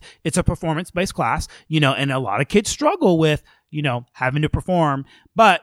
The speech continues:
it's a performance-based class. And so we try to help them get through their nerves and ways to get through performing and, and not being nervous. And, you know,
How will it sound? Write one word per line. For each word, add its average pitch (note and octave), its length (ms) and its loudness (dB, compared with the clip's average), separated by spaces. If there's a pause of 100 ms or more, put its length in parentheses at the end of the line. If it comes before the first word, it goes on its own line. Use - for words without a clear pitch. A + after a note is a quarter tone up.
it's - 140 -10
a - 20 -12
performance-based E3+ 480 -4
class. C#3 300 0
And D3 80 -8
so C#3+ 80 0
we D#3 120 0
try E3 200 2
to C3+ 80 -4
help D3+ 200 -4
them D3+ 140 -4
get C#3 180 -6
through D3+ 140 -8
their C#3 100 -6
nerves C#3 320 -2
and B2+ 140 -6
ways C#3 360 -4
to C#3 220 -6 (300)
get D3 220 -2
through D3+ 380 -4 (180)
performing D3+ 680 0
and, C3 120 -10
and C3 220 -10
not C#3 240 0
being D3+ 220 -2
nervous. D3+ 380 0
And, D3 80 -8
you C#3+ 80 -8
know, B2 40 -10